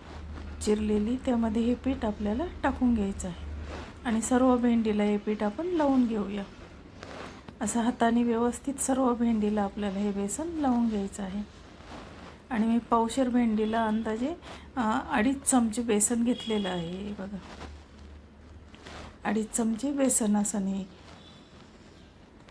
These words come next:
आता आपल्याला हे बेसन पीठ आपण याला लावून घेतलेलं आहे.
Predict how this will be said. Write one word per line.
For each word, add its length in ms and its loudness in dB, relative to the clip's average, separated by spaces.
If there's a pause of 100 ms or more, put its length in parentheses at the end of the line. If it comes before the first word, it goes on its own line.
(340)
आता 140 -4
आपल्याला 360 0
हे 140 2
बेसन 380 0
पीठ 220 -2
आपण 240 0
याला 260 2
लावून 320 4
घेतलेलं 440 -4
आहे. 240 -2